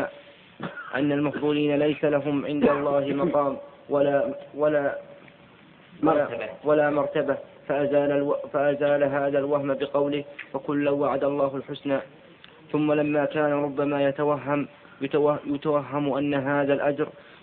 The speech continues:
Speaker 1: يستح-، يستحق بمجرد العمل المذكور ولو خلا من الإخلاص، أزال هذا الوهم بقوله: "والله بما تعملون خبير". ومنها قوله تعالى: "وكان في المدينة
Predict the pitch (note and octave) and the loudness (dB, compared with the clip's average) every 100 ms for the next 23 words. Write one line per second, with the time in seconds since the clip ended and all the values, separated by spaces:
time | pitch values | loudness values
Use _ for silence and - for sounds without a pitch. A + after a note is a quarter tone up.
0 | - C#3 - C#3 - - - C#3+ - D3 | -8 -8 -6 -8 -8 -12 -8 -6 -6 -6
1 | D3 - C#3+ D3 D3 C#3+ C#3+ C#3+ C#3+ C#3+ | -8 -6 -6 -2 0 2 2 2 0 0
2 | D3 D3 C#3+ C#3+ C3+ - D#3 D3+ - - | 0 0 0 -2 -4 -4 -2 -2 -6 -18
3 | - - D3+ D3 C#3+ - D3 D3 C#3+ C#3+ | -20 -8 0 2 2 0 0 0 0 -2
4 | C3+ D3 C#3+ D3 C#3+ - - - - C3+ | -4 -4 0 0 0 -4 -14 -14 -6 0
5 | D3 D3 C#3+ D3 C#3+ C#3+ D3+ C#3+ C#3 C#3+ | 2 2 2 0 0 0 0 -2 -2 -4
6 | - D3 D3 C#3+ D3 - - - C#3+ C#3+ | -2 -2 -2 -4 -6 -8 -10 -2 0 2
7 | C#3+ C#3+ C#3 C#3+ C#3 C3 C#3+ C#3+ C#3 D3 | 2 0 0 -2 -2 -2 -2 -2 -2 -2
8 | C#3+ D3 C#3 - - - - - - - | -2 0 -2 -6 -20 -20 -20 -20 -14 -2
9 | C#3 D3 C#3+ C#3+ C#3+ D3 D3 C#3+ C#3 C#3 | 2 2 2 2 2 2 2 -2 -2 0
10 | D3+ D3 D3 - - - - C#3+ D#3 D3 | 2 4 2 0 -8 -20 -8 -6 -2 0
11 | D3 C#3+ D3 D3 C#3+ D3 | 0 -2 -2 -2 -2 -2